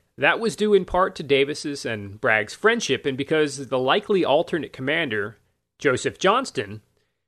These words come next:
was someone with whom Davis did not get along.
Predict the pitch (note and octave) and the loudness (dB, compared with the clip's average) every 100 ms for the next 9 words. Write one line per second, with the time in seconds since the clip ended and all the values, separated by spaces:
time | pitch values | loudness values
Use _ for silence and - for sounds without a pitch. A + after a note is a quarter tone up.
0 | - D#3+ G3+ G3+ F#3+ A3 C#4+ C4 - F3 | 0 6 6 6 2 2 0 -4 -4 -2
1 | F3 F3 C3 E3+ G3+ - F#3+ G3+ D3 G#2 | 0 2 0 0 -4 -6 -4 -4 -2 -6
2 | - - B2 B2 C3 A3 E3+ - | -6 -10 -8 -2 2 4 2 -2